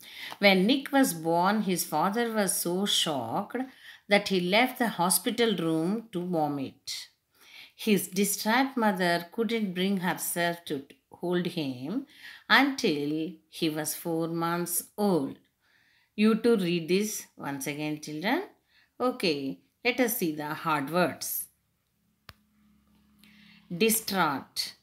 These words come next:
means worried and upset. Couldn't bring herself means unable to do. Until means up to. So here, students,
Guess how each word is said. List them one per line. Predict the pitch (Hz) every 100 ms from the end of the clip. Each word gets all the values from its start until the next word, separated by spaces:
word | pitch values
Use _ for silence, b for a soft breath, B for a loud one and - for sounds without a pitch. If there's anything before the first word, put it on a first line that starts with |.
| _ _ _ -
means | 156 160 202 339 - - B -
worried | 190 196 190 214 190
and | 196 214 302 466 - _ -
upset. | - - - - _ - - _ _ B B B B B B
Couldn't | 269 262 269 262 185
bring | 202 202 190
herself | 160 180 180 - 175 160
means | 156 143 139 143 202 262 -
unable | 180 175 170 170 175 165
to | 175
do. | 165 170 156 139 - _ _ b b b -
Until | 220 254 254 226
means | 165 143 135 139 147 156 170 - - _ _ -
up | 151 - _ _
to. | 165 151 135 - _ _ _ _ _ _ _ _ _ _ _ _ _ _ b b b b b b b
So | - 294
here, | 269 247 247 233
students, | 220 - 180 160 156 208 320